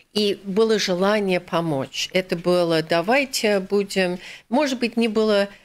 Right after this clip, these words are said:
м, вот частично это было как-то не очень у-, у-, уместно. Может быть, это было сделано не так. Может быть, ну, очень много ошибок и так далее.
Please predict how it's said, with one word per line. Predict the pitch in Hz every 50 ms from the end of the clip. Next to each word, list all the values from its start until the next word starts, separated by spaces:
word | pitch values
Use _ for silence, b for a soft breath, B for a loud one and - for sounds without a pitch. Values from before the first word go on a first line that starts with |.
| B B
м, | - 185 190 185 175 180 165 - -
вот | 175 202 208 208 - _ _ _ - 131
частично | - - - - - - 254 247 233 - - - 196
это | 190 185 185 185 - 196
было | 185 190 185 185
как-то | 185 - - - - - 196
не | 196 196
очень | 190 185 185 185 - - 185 190
у-, | - - 185 196 190 185 180 185
у-, | 185 180 190 180 - 175 185
уместно. | 190 190 180 170 165 147 135 - - - - 127 117 131
Может | 143 147 165 180 190 190 190 180 180
быть, | 185 185 185 185 - -
это | 180 175 - 185
было | 170 - 180 180 170 175
сделано | 165 170 - - - 180 175 170 175 170 170 170 170
не | 175 175 180 180 180
так. | - - 156 117 113 - - - - -
Может | 160 175 190 196 190 202 190
быть, | 185 196 196 -
ну, | 196 190 B B B B B _
очень | 254 277 285 254 - - - 185 165
много | 156 151 156 156 151 147 143 139
ошибок | 143 151 - - - 156 147 - - - -
и | 151
так | - - 208 208 220 233
далее. | 320 339 370 359 339 254 170 143